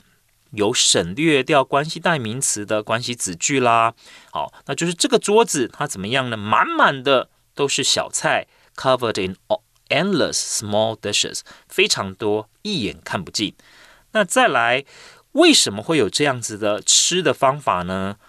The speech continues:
下面文章就讲到，哦，有两种说法。这个关于韩定食兴起的年代呢，是有两种说法的。Some experts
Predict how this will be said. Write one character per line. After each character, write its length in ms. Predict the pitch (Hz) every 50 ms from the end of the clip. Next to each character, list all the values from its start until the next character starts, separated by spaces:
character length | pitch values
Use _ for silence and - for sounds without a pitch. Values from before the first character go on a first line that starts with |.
| _ _ _ _ -
下 240 | - - 190 170 160
面 320 | 156 151 156 147 127 107 -
文 160 | - 104 107
章 160 | 117 110 110
就 100 | 113 123
讲 240 | 110 - 92 73 78
到， 300 | 95 113 107 95 - - _ -
哦， 240 | - 104 104 98 92
有 200 | 92 92 92 87
两 440 | 90 92 95 92 87 85 90 127 160
种 360 | 165 - 143 113 95 87 82 - _ _ _ _
说 240 | - - - 123 123
法。 300 | - - 95 78 - - _ _ _ _ _ _ _ _ _
这 140 | - - 180
个 160 | 147 139 131
关 240 | - - 175 160 151
于 20 |
韩 300 | 143 - - - 95 113
定 160 | 139 220 208
食 140 | 175 - 127
兴 260 | 117 - - 147 156
起 160 | 151 - - 101
的 80 | 92
年 240 | 92 92 90 92 104
代 220 | 107 120 110 107
呢， 100 | 101 95
是 180 | 95 - - 110
有 140 | 98 87 85
两 260 | 87 87 85 85 113
种 220 | 120 - 90 78
说 180 | - - 107 113
法 240 | - - 90 64 -
的。 200 | - 76 - _ - - - - -
Some 300 | - - - 165 160 170 - _ -
experts 1000 | - 190 233 254 - - - - - 107 92 80 78 98 143 - - - - -